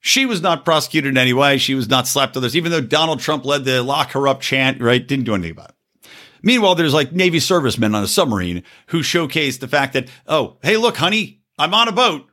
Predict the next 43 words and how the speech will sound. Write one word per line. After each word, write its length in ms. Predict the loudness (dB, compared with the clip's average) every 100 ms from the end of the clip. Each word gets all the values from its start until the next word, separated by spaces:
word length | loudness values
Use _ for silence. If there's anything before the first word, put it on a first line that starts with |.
| -6
right? 200 | -4 -2
Takes 220 | -4 -6
a 40 |
selfie 380 | -4 0 0 0
on 60 | -2
a 60 |
boat 360 | 0 0 -2 -4 _ _ _ _ _ _ _ _ -4
and 160 | -2
gets 220 | 0 -2 0
sent 300 | 0 -2 0
to, 320 | 0 0 -2
to 80 | -6
prison 460 | 0 2 2 -2
for 80 | -4
three 240 | -4 -2 0
years 360 | -2 -4 -6 -14 _ _ -4
and 100 | -2
dishonorably 480 | 0 0 0 0 -2
discharged. 680 | -4 -4 -8 -14 -18 -20 _ _ _ _ _ _ _
There's 180 | 0 2
a 60 | 2
very 340 | 2 2 2
selective 440 | 0 0 -2 0
application 640 | 0 0 -2 -2 -2 -2 -2
to 100 | -2
the 60 |
law, 400 | 0 2 2 0 -4 -12 _
and 320 | -2 -2 -2
Donald 320 | -2 0 0 0
Trump 220 | -2 -2
has 180 | -2 0
really 420 | 2 2 2 0
helped 340 | 0 -2 -2
to 100 | 0
make 280 | 2 2 0
that 120 | -2
apparent, 380 | -2 -2 -2 -2
all 260 | 2 4 4
while 280 | 4 2 2
making 320 | 2 2 0
it 140 | 0
very 380 | 0 0 2 0
obvious 460 | 0 0 0 -2